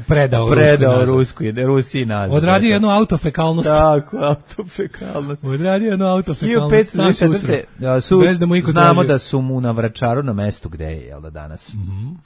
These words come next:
Speaker 2: ovaj, hram se gradi već četiristo godina,
Speaker 1: Mhm.
Speaker 2: a, tamo su ga i Turci spalili, njegove mošti, hiljadu petsto devedeset druge. Hiljadu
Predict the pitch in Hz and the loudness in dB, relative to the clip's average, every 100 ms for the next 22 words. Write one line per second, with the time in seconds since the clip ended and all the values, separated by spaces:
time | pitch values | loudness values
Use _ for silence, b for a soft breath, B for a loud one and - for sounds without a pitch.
0 | 107 87 87 82 85 - - 120 151 139 | -14 -12 -12 -14 -16 -14 -8 -4 -4 -8
1 | - - 90 87 78 80 82 - 80 - | -14 -12 -8 -8 -8 -10 -16 -16 -16 -16
2 | 85 87 104 143 120 B 113 117 165 185 | -18 -10 -6 -6 -10 B -12 -10 -12 -12
3 | - 92 95 - 110 92 92 92 - 101 | -6 -4 -4 -4 -4 -4 -6 -10 -10 -12
4 | _ 104 90 - 87 - 80 80 76 76 | _ -6 -6 -8 -10 -8 -6 -8 -10 -10
5 | 78 76 73 78 - - - 85 85 - | -10 -12 -12 -14 -16 -20 -18 -16 -16 -16
6 | 80 78 - 92 85 - - _ _ _ | -18 -16 -18 -18 -20 -20 -20 _ _ _
7 | - 220 233 | -12 -8 -8